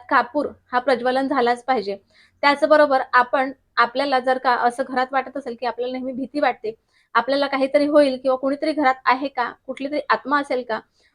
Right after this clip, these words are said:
अशी जर भीती वाटत असेल तर लगेच तुम्ही कापुराचा वापर करू शकता. त्यावेळेला तुम्ही कापूर जाळायचा, पूर्ण घरभर ह्याची धुनी फिरवायची. बघा कापूर हे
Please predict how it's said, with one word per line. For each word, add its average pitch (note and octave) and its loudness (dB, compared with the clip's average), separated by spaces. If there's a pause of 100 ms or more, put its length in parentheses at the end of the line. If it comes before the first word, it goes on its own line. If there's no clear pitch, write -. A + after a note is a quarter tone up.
अशी A#3+ 0
जर D4+ 6
भीती C#4+ -2
वाटत C4+ 0
असेल C4+ -4
तर C4 -4
लगेच B3+ -2
तुम्ही C4 -8
कापुराचा B3 -2
वापर B3 -2
करू B3 -2
शकता. A#3 -8
त्यावेळेला B3 -4
तुम्ही B3+ -8
कापूर B3+ -6
जाळायचा, A3 -2 (420)
पूर्ण D#4+ 4
घरभर D4 2
ह्याची D4+ 0
धुनी C4+ -2
फिरवायची. A#3 -4
बघा B3+ -4 (440)
कापूर C4 2
हे C4+ -2